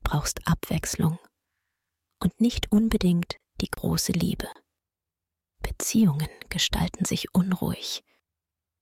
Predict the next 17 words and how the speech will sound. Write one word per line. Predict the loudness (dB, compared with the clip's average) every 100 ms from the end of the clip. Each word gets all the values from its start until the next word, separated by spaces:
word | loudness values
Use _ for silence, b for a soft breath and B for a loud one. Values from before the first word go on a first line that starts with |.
| _ _
Missverständnisse | -2 -2 0 -2 0 -2 0 0 2
liegen | 2 2 2 2
in | 2
der | 0
Luft, | 0 -4 -4 -10 -12 _ _ _ _ -4
die | -2
aber | 0 0
keine | 0 0 2
Krise | 0 -2 -2 -2
bewirken. | -4 -4 -4 -6 -12 -14 _ _ _ _ _ _ _ _ _ _
Nutzt | 2 2 0 -4
die | 0
Gelegenheit, | 4 4 4 2 2 2 0 -6 -2
um | -2 2
euch | 2 0 -2
auszusprechen. | -2 -2 -4 -4 -4 -6 -8 -12 -16 _ _ _ _ _ _ _ _ _
Beruf | -4 -2 0 0 0 -10 -14